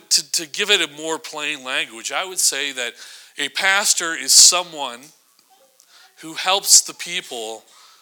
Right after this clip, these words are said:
follow Jesus Christ. That's a, a really simple definition, okay? And what it is saying here is that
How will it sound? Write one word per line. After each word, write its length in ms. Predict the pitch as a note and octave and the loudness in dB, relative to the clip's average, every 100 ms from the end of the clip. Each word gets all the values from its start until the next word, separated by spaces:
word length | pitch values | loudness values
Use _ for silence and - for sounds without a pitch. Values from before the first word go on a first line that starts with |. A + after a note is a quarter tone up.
| _ _ - _ _ | _ _ -20 _ _
follow 460 | - - C#3 C#3 | -12 -8 -8 -8
Jesus 440 | B2+ A#2+ A2+ A2 G2+ | -12 -14 -14 -12 -12
Christ. 580 | - - - - - - _ _ C3+ | -12 -16 -12 -12 -14 -20 _ _ -16
That's 180 | C#3 | -14
a, 60 | C3+ A2 _ _ _ _ _ - | -16 -18 _ _ _ _ _ -18
a 60 | C#3 | -12
really 340 | E3 F3+ D#3 | -2 0 4
simple 340 | C#3 C#3+ C#3 C3 | 4 4 0 -6
definition, 640 | A#2+ A2 G#2 G2+ - - - | -6 -6 -10 -4 -2 -2 -8
okay? 220 | - G#2+ G#2+ - - - - | -8 -8 -8 -14 -18 -18 -12
And 140 | C#3+ | -4
what 160 | E3 A3 | 2 2
it 120 | A3 | 2
is 120 | F#3+ | 2
saying 560 | - - A3+ A#3+ B3+ A#3+ | 6 8 10 8 8 4
here 600 | E3+ E3+ C#3 A#2+ A2 C3 _ - - - - | 0 -6 -4 -6 -8 -12 _ -20 -20 -16 -2
is 280 | D3+ D#3+ | 2 4
that 260 | E3+ D#3+ E3 | 6 6 6